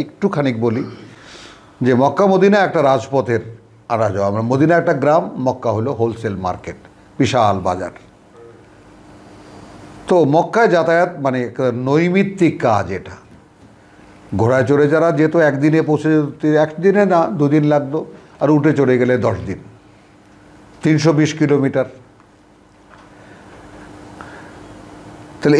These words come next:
এই রাস্তায় যে যাতায়াত রোজকার, বাজারের জন্য, wholesale market থেকে মালামাল কেনার জন্য হাজারো লোক আসা যাওয়া করত। তো আল্লাযিনা ক্বালা লাহুমুন নাস, এই যে আল্লাহ রসুল ডাক দিয়েছেন, তারা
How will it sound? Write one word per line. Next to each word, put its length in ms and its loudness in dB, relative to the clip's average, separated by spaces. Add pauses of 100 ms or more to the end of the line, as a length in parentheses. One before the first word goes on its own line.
এই 60 4 (120)
রাস্তায় 460 0
যে 40 4 (100)
যাতায়াত 360 -2 (100)
রোজকার, 460 -2 (720)
বাজারের 420 2
জন্য, 180 -2 (800)
wholesale 420 2
market 380 -2
থেকে 160 -4 (120)
মালামাল 440 0
কেনার 340 0
জন্য 180 -2 (460)
হাজারো 320 4 (100)
লোক 200 -2
আসা 220 -4
যাওয়া 240 -8
করত। 200 -18 (2500)
তো 120 -2
আল্লাযিনা 380 4 (100)
ক্বালা 280 4
লাহুমুন 440 -2
নাস, 320 -8 (640)
এই 180 4
যে 80 4 (120)
আল্লাহ 200 4
রসুল 340 2 (160)
ডাক 160 2 (140)
দিয়েছেন, 380 -4 (140)
তারা 140 2